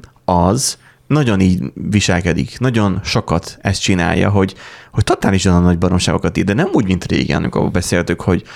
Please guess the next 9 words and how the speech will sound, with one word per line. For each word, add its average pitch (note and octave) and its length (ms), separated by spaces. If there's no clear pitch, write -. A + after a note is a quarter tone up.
improvizál, G2+ 680
hanem C#3 520
már A#2 220
az C3 160
eddig G2+ 380
megismert, F#2+ 840
az A#2+ 160
eddig G#2 640
nyilvánvaló F#2+ 1040